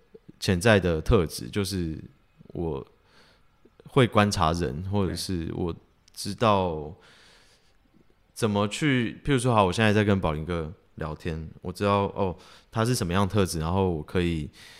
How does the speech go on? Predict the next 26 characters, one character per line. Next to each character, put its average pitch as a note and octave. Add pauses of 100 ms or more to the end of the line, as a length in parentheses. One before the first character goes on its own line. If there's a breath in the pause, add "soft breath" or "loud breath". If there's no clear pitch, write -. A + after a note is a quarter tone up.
(140 loud breath)
去 G#2+
catch -
到 G2
一 G2
些 F#2 (280)
点， C2+ (140)
去， F2+ (1080)
嗯， F#2+ (760 loud breath)
要 A#2
怎 G2
么 F2
讲， D#2 (880 soft breath)
走 A2+
到 D3+
一， A#2+
同 A#2
一 B2
个 B2
频 G2+
率 A2+
上 G#2
面， G#2
跟 G#2+
这 A#2+
个 G#2
人 D#2+